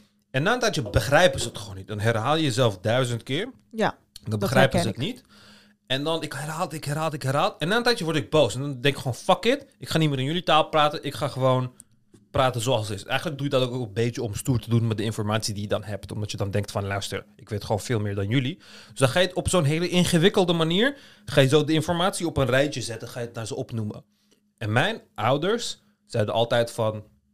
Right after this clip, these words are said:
Speaker 1: "Kijk, zodra je in een hoek zit en je geen tegenantwoord meer hebt, dan ga je gewoon woorden verzinnen." <laughs> Dan ga je gewoon woorden zinnen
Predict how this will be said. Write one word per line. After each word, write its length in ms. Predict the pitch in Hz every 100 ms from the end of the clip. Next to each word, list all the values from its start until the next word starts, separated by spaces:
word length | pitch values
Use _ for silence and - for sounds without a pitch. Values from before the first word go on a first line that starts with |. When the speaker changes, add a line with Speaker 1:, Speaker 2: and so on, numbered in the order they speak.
| _ _ _ - - _
Speaker 1:
"Kijk, 360 | 117 98 - - _ _ _
zodra 420 | - 113 170 220
je 120 | 240
in 120 | 196
een 80 | 160
hoek 240 | 135 233 131
zit 380 | 135 95 - _ _ _ _
en 120 | 131
je 100 | 131
geen 340 | - 180 233 -
tegenantwoord 680 | 175 196 190 196 180 180
meer 240 | 180 165 160
hebt, 300 | 247 - - - -
dan 120 | - 135
ga 100 | 185
je 100 | 185
gewoon 280 | 190 180 139
woorden 400 | 143 185 185 180
verzinnen." 580 | 175 147 143 196 262 277
<laughs> 60 | - 143 - 185 - - - - - - - - -
Dan 120 | 180
ga 100 | -
je 60 | 226
gewoon 260 | 233 208
woorden 320 | 139 208 240 185
zinnen 380 | 147 220 269